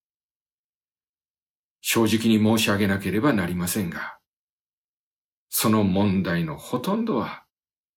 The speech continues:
神が与えた一線を越えてしまったことにより、起きていると言っ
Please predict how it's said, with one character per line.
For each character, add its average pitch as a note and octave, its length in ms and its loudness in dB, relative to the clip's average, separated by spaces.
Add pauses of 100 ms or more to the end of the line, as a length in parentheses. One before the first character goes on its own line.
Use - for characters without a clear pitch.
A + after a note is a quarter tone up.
(640)
神 C3 300 2
が A#2+ 140 4
与 A2+ 240 2
え A2 120 4
た G2 220 0
一 G2 180 2
線 G2 520 0
を F2 160 -2
越 G2 160 0
え F#2 80 0
て F2 140 -4
し - 300 0
ま D#4+ 140 4
っ - 200 -8 (100)
た D3+ 160 0
こ D#3 180 -4
と E3+ 180 -2
に E3+ 240 -2
よ F#3 160 0
り、 G#3+ 280 -2 (1400)
起 G#2+ 280 0
き - 40 -20
て - 360 -6
い A#2 120 2
る D3 180 2
と D3+ 120 2
言 D3 140 2
っ - 20 -20